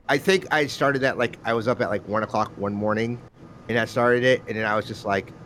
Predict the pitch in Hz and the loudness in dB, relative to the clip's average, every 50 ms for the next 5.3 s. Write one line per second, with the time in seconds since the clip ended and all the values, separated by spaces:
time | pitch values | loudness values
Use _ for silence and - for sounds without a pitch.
0 | - - - - - - 165 170 180 180 180 170 165 156 160 160 147 - - 127 | -20 -20 -20 -6 0 2 4 6 6 6 6 6 6 6 4 4 2 0 0 -2
1 | 131 127 - 143 135 135 135 135 135 - 123 120 117 113 110 - - - - - | -2 0 2 2 2 4 4 4 4 4 2 2 2 0 0 -2 -6 -16 -20 -20
2 | - - - - - - - - - - - - - 220 247 247 - - - 160 | -20 -20 -20 -20 -20 -20 -20 -20 -20 -20 -18 -2 2 2 2 2 2 0 0 0
3 | 123 110 113 - - - - 233 - 214 175 160 151 156 139 135 139 151 165 165 | 0 0 -2 -4 -2 2 4 6 6 6 6 6 4 4 6 6 4 4 4 2
4 | - - 156 151 147 143 143 143 139 120 127 131 110 123 123 117 120 120 120 120 | 2 2 2 4 4 4 6 4 4 4 2 0 2 2 2 2 2 2 2 2
5 | 120 117 117 117 110 | 2 4 2 2 0